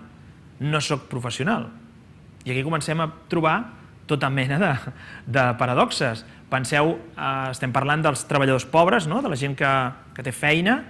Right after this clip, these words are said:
i que és pobra, o sigui, que estan anant a Càritas a, a, a, a completar la dieta de casa seva. I a la seva feina li estan fent descripcions de lloc de treball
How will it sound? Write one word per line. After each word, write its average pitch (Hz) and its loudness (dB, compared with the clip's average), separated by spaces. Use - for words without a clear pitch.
i 147 -4
que 151 -6
és - -4
pobra, 165 4
o 120 -10
sigui, 151 -2
que 127 -6
estan 151 0
anant 160 2
a - -8
Càritas 170 4
a, - 0
a, 135 2
a, 135 2
a 135 -4
completar 151 4
la 151 2
dieta 151 2
de 143 2
casa 131 -2
seva. 180 2
I 143 4
a 143 8
la 143 6
seva 170 6
feina 190 6
li 226 4
estan 165 2
fent 185 4
descripcions 143 -2
de 147 6
lloc 143 2
de 147 0
treball 185 6